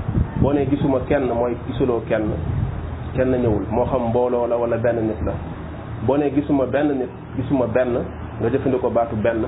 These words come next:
xëy na kon gis nga ñaar wala ñett. Kon kenn dafa dàq lépp loo xamante ne bi dafay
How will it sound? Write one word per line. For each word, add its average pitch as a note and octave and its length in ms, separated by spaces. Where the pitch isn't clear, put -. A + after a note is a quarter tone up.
xëy A#2+ 120
na A#2+ 60
kon A#2 180
gis A2+ 140
nga A#2 100
ñaar A#2 200
wala G#2+ 180
ñett. G#2+ 220
Kon B2+ 140
kenn E3 320
dafa - 160
dàq C#3+ 280
lépp F3 260
loo D#3+ 240
xamante C#3+ 340
ne B2+ 80
bi B2 120
dafay C3+ 380